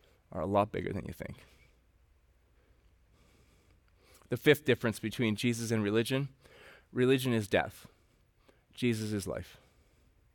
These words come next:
Martin Luther once said that the human heart is like an idol factory. What he meant is that we're always gonna find something to worship.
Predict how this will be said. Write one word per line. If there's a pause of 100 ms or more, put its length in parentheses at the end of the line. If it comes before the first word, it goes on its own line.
(1500)
Martin
Luther
once
said
that
the (380)
human
heart
is
like
an
idol
factory. (960)
What
he
meant
is
that
we're
always
gonna
find
something
to
worship.